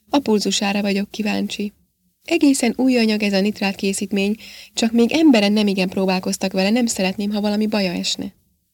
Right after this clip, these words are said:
Inkább hívjon egy orvost. Magam is orvos vagyok, ha nem tudná, sőt, szakorvosi diplomám is van, e felől nyugodt lehet. Ne féljen, vigyázok magára, mint egy hímes tojásra.” Akkor talán azt is elmondhatná, hogy mi ez a cirkusz, és különben is, mi történik velem.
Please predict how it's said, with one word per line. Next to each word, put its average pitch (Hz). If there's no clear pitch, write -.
Inkább 330
hívjon 226
egy 180
orvost. 175
Magam 277
is 208
orvos 220
vagyok, 254
ha 359
nem 277
tudná, 180
sőt, 190
szakorvosi 202
diplomám 190
is 196
van, 196
e 214
felől 190
nyugodt 190
lehet. 196
Ne 220
féljen, 202
vigyázok 254
magára, 180
mint 233
egy 185
hímes 185
tojásra.” -
Akkor 302
talán 247
azt 285
is 285
elmondhatná, 208
hogy 269
mi 339
ez 233
a 214
cirkusz, 185
és -
különben 202
is, 180
mi 349
történik 196
velem. 185